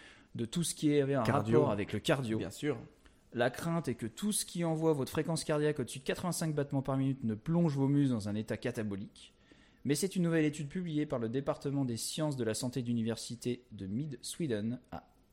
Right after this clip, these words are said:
Speaker 1: Östersund, désolé pour la prononciation encore une fois,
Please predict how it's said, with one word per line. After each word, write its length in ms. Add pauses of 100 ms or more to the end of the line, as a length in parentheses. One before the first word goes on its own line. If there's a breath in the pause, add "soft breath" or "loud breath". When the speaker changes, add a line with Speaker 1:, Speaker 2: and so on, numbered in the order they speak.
Speaker 1:
Östersund, 1200 (140)
désolé 320
pour 140
la 80
prononciation 580
encore 200
une 100
fois, 220